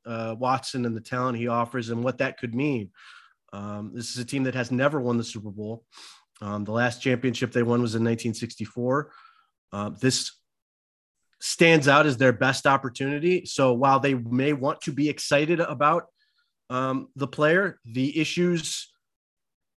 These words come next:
are at least causing them to pause. I think in, in, in the, the two weeks, we've sort of seen that some people have been able to talk themselves into it, um,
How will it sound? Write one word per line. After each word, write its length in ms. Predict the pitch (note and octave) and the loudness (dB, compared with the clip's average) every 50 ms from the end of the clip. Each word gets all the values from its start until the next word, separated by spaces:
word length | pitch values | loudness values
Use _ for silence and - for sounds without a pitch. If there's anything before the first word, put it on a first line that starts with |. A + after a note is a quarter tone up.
| _ _ - | _ _ 0
are 640 | D3 C#3+ D3 D3+ D#3 D#3 D3+ D3+ D3+ D3 D3+ - - C3+ | 4 6 6 8 8 8 8 6 6 4 0 -2 -4 -6
at 180 | D3+ - - | -8 -8 -6
least 280 | F3 C#3+ C#3+ - - _ _ _ _ | -6 -6 -6 -6 -10 _ _ _ _
causing 460 | - - D3 D3 D3+ - D#3+ D3 C#3+ | -4 2 4 4 4 4 2 0 0
them 120 | C#3+ C3+ B2+ | 0 -2 -4
to 100 | - C3 | -6 -10
pause. 760 | A#2+ - - - C#3 C#3+ D3 D3+ E3 E3+ F3+ E3+ - - - _ _ _ _ - - _ _ _ _ - | -12 -10 -2 2 4 6 6 6 6 4 2 -2 -6 -12 -14 _ _ _ _ -20 -20 _ _ _ _ -6
I 60 | C3 | -2
think 280 | B2 D3+ D#3+ D#3 - A#2+ | 2 2 2 2 2 -2
in, 240 | C3+ C#3+ C3+ C#3 | -2 -2 -2 -2
in, 220 | C3+ C3 C3+ C#3 C3 | -2 -4 -6 -6 -4
in 220 | - C#3+ C3+ C3 B2+ | -4 -2 0 0 0
the, 300 | B2 B2 A#2 - C3+ A#2 | 0 -2 -4 -6 -8 -6
the 120 | A2+ A#2 | -6 -6
two 220 | - - - D#3+ | -6 -6 -4 -2
weeks, 440 | D3 C3 C#3 E3 F3 - - - - | 2 4 4 2 2 0 -4 -4 -2
we've 140 | B2+ B2+ B2 | -2 -2 0
sort 280 | - - D3 D3+ D3+ D3+ | 0 2 4 4 4 4
of 80 | B2+ | 2
seen 300 | - - D#3 D#3 D#3 D#3 D3 | -2 0 2 4 4 4 4
that 140 | C3+ A#2+ - _ - - - - _ _ _ _ _ _ _ _ _ _ - - | 2 0 -2 _ -20 -20 -20 -20 _ _ _ _ _ _ _ _ _ _ -18 -8
some 180 | - - E3 E3 | 0 2 2 6
people 260 | - F3 E3+ E3 D#3+ | 8 6 6 8 6
have 120 | D3+ B2+ - | 2 4 4
been 100 | D3+ C#3+ | 2 2
able 180 | D3 C#3 C#3+ | 2 0 0
to 100 | B2+ B2+ | -4 -4
talk 300 | A#2 - C#3 C#3 C#3 - | -2 0 0 0 0 0
themselves 440 | - C3+ B2 - D3+ C#3 B2+ A2+ B2 | -2 -2 0 2 2 2 2 2 -2
into 280 | C3+ C#3 C3 - D#3+ E3+ | -2 -2 -2 -2 -2 -2
it, 120 | G3 G3+ _ _ _ _ - | -2 -4 _ _ _ _ -4
um, 520 | A#2 A#2 A#2 A#2 A#2 A#2+ A#2 A2+ A2 G#2+ | -2 0 2 2 4 2 2 0 -2 -6